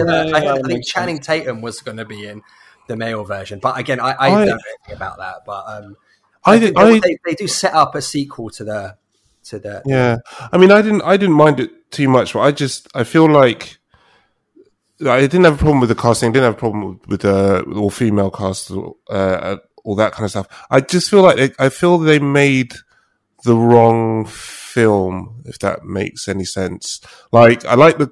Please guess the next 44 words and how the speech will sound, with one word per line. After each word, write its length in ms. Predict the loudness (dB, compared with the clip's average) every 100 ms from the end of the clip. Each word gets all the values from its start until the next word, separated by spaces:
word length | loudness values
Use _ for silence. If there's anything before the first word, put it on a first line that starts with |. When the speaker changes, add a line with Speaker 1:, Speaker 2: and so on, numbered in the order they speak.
| -2
Speaker 1:
I 120 | 2
like 180 | 2 2
the 60 |
cast. 260 | 0 0 2
I 40 |
like 180 | 4 4
that 60 | 2
they 100 | 0
brought 260 | 2 2
it, 160 | 2 -2 _ _ _
kind 160 | -6 -4
of 60 |
modernized 520 | -2 -2 -2 -4 -4 -4
it 140 | -8
and, 280 | -10 -10 -10
and 120 | -8
changed 220 | -6 -6
stuff 160 | -6 -8
up 140 | -10
a 40 | -6
bit. 240 | -6 -6 _ -20 -20 -20 2
But 200 | 4 4
I 100 | 4
would 180 | 4 4
have 100 | 4
liked 220 | 4 2
them 120 | 0 -2
to, 420 | 2 4 4 0 _ _
I 100 | 4
would 140 | 4 6
have 100 | 6
liked 240 | 4 4
it 100 | -6 0
to 100 | 0
have 120 | 2
been 160 | 2
a, 160 | 2 0 -2
a, 160 | -2 -4 _ 2
<clears throat> 240 | 4 6 2
excuse 300 | -4 -10 -10
me, 140 | -8
a, 140 | -10 -10 -12
a 60 |
true 640 | -14 -8 -2 -2 -2 -6